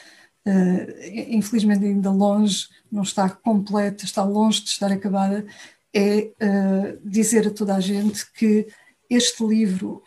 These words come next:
foi escrito por uma mulher no século dezassete, este livro foi escrito por outra mulher no século dezassete, este livro foi escrito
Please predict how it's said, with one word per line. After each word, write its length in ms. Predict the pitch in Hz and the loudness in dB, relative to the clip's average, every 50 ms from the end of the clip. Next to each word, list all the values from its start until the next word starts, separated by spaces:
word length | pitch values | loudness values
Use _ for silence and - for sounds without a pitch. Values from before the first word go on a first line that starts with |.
| - - | -20 -6
foi 100 | - 214 | -4 -4
escrito 440 | 196 - - - - 226 220 220 - | -4 -4 -6 -4 -2 -2 -2 -2 -4
por 140 | _ - 208 | _ -2 -2
uma 160 | 202 202 202 | 0 0 2
mulher 340 | 196 190 196 196 196 190 196 | 2 4 4 4 2 2 0
no 80 | 202 | -2
século 340 | 190 - 214 196 - - 185 | -2 -2 -6 -8 -6 -8 -8
dezassete, 720 | 170 175 185 180 - - - 208 208 208 208 208 - - - - - - - - - - - - - - - - | -4 -4 -2 -2 -2 -2 -2 0 0 0 -2 -4 -6 -2 -2 -2 -2 -2 -8 -6 -6 -6 -6 -8 -10 -10 -10 -4
este 360 | - 247 247 247 - - - 226 | 2 2 2 2 2 -6 -4 0
livro 360 | 220 226 220 196 196 196 202 | 2 2 2 2 0 -4 -4
foi 180 | 196 - 254 226 | -6 -4 -4 -4
escrito 360 | - - - 247 208 - - | -4 -2 -4 -6 -6 -6 -10
por 120 | _ 233 220 | _ -2 0
outra 280 | 226 247 240 - 214 | 0 0 0 0 0
mulher 280 | 202 202 196 202 196 196 | 0 2 0 2 0 0
no 80 | 202 196 | 0 -2
século 340 | - - 196 196 - 190 | -4 -6 -8 -8 -8 -8
dezassete, 720 | 180 185 190 - - - - 202 202 208 - - - - - _ - - - - - - - _ _ - | -6 -6 -6 -4 -4 -2 -2 -2 -2 -2 -4 -6 -10 -10 -12 _ -18 -18 -16 -14 -16 -18 -18 _ _ 0
este 340 | 247 262 262 - - - 233 | 2 2 2 2 -2 -2 2
livro 280 | 226 240 240 226 208 214 | 4 6 6 6 4 -2
foi 200 | - - 262 214 | -4 -2 -2 0
escrito 460 | - - - _ 277 294 285 - - | 0 -2 -2 _ -4 -4 -4 -4 -10